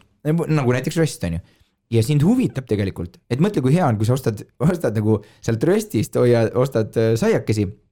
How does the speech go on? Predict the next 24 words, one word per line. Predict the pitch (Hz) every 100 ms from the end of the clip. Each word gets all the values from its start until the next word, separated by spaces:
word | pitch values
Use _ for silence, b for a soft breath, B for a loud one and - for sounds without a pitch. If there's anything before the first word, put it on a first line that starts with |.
| _ _ _ -
aga | 120
siis | 120 160
sa | 208
vaatad, | 151
kuidas | 117 110 - -
järjekord | 160 170 98 104
sinu | 110 110
taga | 165 104
tulevad, | 107 101 117
ostavad | - 98 -
ka, | 190 - B B B
ja | 98
sa | 117
tead, | 202 110 92 - _ -
et | 139
vaatamata | 202 131 117 131
sellele, | 139 98 95
et |
sa | 113
ei | 113
ole | 127 107
nagu | 98 95 -
kondiitri, | 113 113 135 - 101 101 92 - _ 101
eh, | 104 95